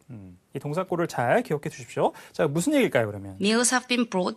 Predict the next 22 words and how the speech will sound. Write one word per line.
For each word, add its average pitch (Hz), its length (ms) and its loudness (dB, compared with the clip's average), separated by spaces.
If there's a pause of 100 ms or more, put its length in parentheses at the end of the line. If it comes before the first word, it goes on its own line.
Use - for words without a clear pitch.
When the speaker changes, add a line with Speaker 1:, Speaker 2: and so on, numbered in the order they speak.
Speaker 2:
to - 120 -2
all 185 160 0
the 196 120 -2
tables. 160 760 -2
Speaker 1:
자, - 100 0
meals 220 540 6
have 214 160 2
been 208 260 2
brought 175 460 2
to - 180 -2
all 151 300 2
the 214 140 2
tables. - 880 -8 (500)
음식들이 170 1080 2 (340)
모든 240 840 10
테이블에 214 480 0
다 208 480 6 (920)
bring, 147 440 0 (680)
가져온 214 640 6
상태다. 165 800 -2
그러니까 147 440 0
이미 185 440 2